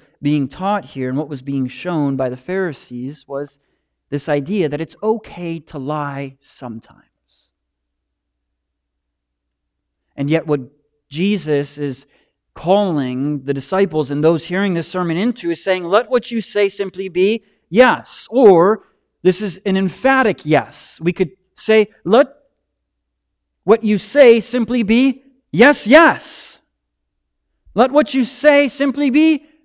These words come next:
no, no. Anything more than this comes from evil. So what Jesus is calling his disciples back to is,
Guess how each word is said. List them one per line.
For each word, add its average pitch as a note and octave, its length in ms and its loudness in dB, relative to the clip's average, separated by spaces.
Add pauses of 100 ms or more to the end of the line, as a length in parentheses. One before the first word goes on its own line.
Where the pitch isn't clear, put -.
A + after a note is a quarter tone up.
no, C4+ 320 6
no. D4 640 6 (920)
Anything D#4+ 560 -2
more C4 280 8
than C4 200 0
this G#3 260 2
comes G3+ 420 -4
from E3+ 600 -4 (420)
evil. A3+ 540 -4 (1400)
So C4 160 2
what B3 260 0
Jesus E4 460 0
is A#3+ 80 -8
calling C4+ 320 2
his A3 140 -2
disciples A3 440 0
back E4+ 360 2
to A3+ 160 -2
is, A#3+ 180 -2